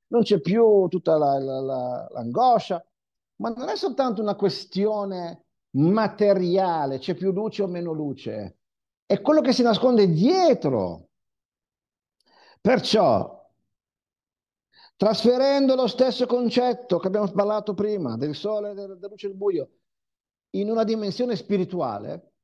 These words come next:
quando la luce divina si manifesta, rende gli uomini più sensibili a riceverla. In questo senso, l'estate è un periodo molto prezioso,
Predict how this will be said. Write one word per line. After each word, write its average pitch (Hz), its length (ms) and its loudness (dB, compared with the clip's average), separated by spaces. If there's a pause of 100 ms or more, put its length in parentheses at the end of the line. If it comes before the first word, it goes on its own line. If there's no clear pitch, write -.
(320)
quando 233 760 -6
la 202 160 -4
luce 220 500 -4
divina 202 520 -8
si 196 200 -8
manifesta, 180 1300 -2 (640)
rende 233 520 -4
gli 226 40 -8
uomini 247 360 -6
più 240 180 -10
sensibili 233 840 -2
a 202 60 4
riceverla. 107 840 -6 (640)
In - 140 -2
questo 110 300 2
senso, 175 840 2 (200)
l'estate 180 1000 0
è 175 180 -6
un 175 160 -6
periodo 170 760 -6
molto 196 960 0
prezioso, 139 1160 -4